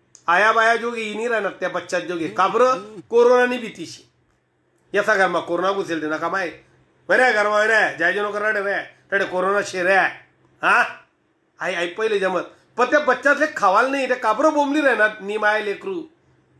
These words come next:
आई, हाऊ जो शंड समाज आहे, त्यानं दुःख व्यक्त करेल.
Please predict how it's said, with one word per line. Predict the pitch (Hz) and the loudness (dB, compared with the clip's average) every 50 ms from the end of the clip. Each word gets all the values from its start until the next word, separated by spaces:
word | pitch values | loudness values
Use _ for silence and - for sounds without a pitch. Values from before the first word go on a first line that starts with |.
| _ _ _ _ _ _ _ _ _ _ _ _ _ _ _ - | _ _ _ _ _ _ _ _ _ _ _ _ _ _ _ -2
आई, | 175 208 240 233 220 - - - _ _ _ _ _ _ _ _ _ _ _ _ _ - | 0 0 0 -2 -6 -10 -12 -16 _ _ _ _ _ _ _ _ _ _ _ _ _ -4
हाऊ | 170 214 226 339 - - _ _ _ _ _ _ _ _ _ _ - 156 | -4 -4 -4 -6 -12 -14 _ _ _ _ _ _ _ _ _ _ -10 -4
जो | 185 214 - - - - - | -2 0 0 -2 -4 -12 -16
शंड | - - - 180 190 202 220 | -8 -2 -2 -2 -2 -2 -4
समाज | 254 - - 208 180 170 175 165 | -6 -4 -4 -4 -2 0 0 0
आहे, | 151 139 131 135 _ _ _ _ _ _ _ _ _ _ _ _ _ _ _ _ _ - | -2 -6 -8 -12 _ _ _ _ _ _ _ _ _ _ _ _ _ _ _ _ _ -6
त्यानं | 180 208 208 190 | -4 -4 -4 -4
दुःख | 196 - - - | -6 -10 -10 -10
व्यक्त | 170 156 156 139 - - | -8 -8 -8 -10 -12 -16
करेल. | 139 135 135 131 127 127 | -18 -16 -16 -18 -18 -20